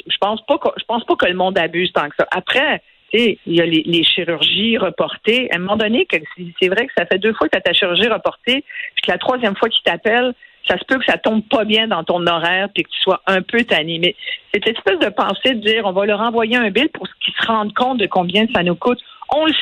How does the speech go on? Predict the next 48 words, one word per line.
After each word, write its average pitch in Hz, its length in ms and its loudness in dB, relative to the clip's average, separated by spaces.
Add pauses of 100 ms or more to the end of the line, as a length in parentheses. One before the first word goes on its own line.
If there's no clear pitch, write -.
sait 349 140 4
que - 160 -6
ça 233 100 2
nous 208 160 2
coûte 220 260 -2
trop 208 240 2
cher, 226 320 0
les 180 140 2
soins - 200 -4
de 165 40 -6
santé. 196 520 0 (540)
On 233 120 2
le 240 100 2 (180)
sait, 294 140 4 (160)
ça, 208 160 2
que 208 140 0
tout 233 320 2
augmente 202 440 0
et 208 120 2
aussi 247 640 2
les 170 160 2
soins 170 220 -2
de 170 120 -10
santé. 185 380 -2 (400)
Mais 175 200 -2 (280)
arrêtez 196 480 0
de 254 40 4
nous 185 160 4
envoyer 180 280 2
des 180 160 -2
factures 196 420 0
de 175 80 0
ça. 240 120 2
On, 208 260 2
on, 190 180 2
on, 190 140 4 (240)
on 190 120 2
est 208 200 4
submergé 220 460 2
de 214 60 -8
factures. 165 360 -2
En 180 80 0
plus, 302 180 -4 (100)
celle-là, 202 340 2
je 226 60 -4
vais 165 120 -2
te 160 160 -4
dire, 220 160 4